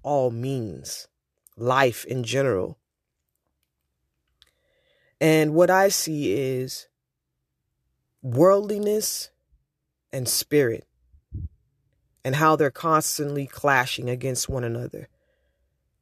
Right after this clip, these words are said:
On the one hand, our world needs to continue. It needs to flourish. We need to get out into the world and continue our way of life. But spirit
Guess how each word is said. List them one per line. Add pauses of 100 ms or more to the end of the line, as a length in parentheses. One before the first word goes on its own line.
(600)
On
the
one
hand,
our
world
needs
to (220)
continue.
It
needs
to (220)
flourish. (320)
We
need
to
get
out
into
the
world
and
continue
our
way
of
life. (1000)
But
spirit